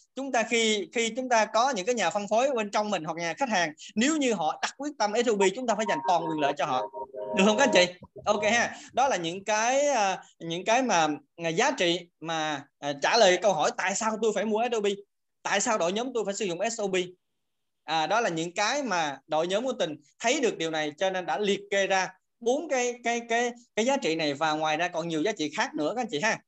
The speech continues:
Và bốn giá trị này Tình thấy nó là bốn cái giá trị mà quan trọng nhất trong việc mà xây dựng một cái đội nhóm bền vững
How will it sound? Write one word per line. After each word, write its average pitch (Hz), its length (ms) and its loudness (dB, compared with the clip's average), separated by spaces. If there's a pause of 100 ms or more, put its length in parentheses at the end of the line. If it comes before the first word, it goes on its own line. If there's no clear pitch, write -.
(140)
Và 147 120 0
bốn 226 240 0
giá 254 80 2
trị 165 160 -2
này 156 160 -2
Tình 147 180 -8
thấy 190 140 -2
nó 233 240 2
là 160 380 4 (220)
bốn 233 240 2
cái 240 140 4
giá 247 100 6 (100)
trị 143 140 2
mà 151 180 -2
quan 214 200 4
trọng 151 160 0
nhất 262 120 0 (120)
trong 185 180 0
việc 160 260 0
mà 156 80 -2
xây 175 200 0
dựng 147 200 -4
một 151 120 -2
cái 214 80 -2
đội 147 140 0
nhóm 180 220 -2
bền 151 160 0
vững 160 200 -4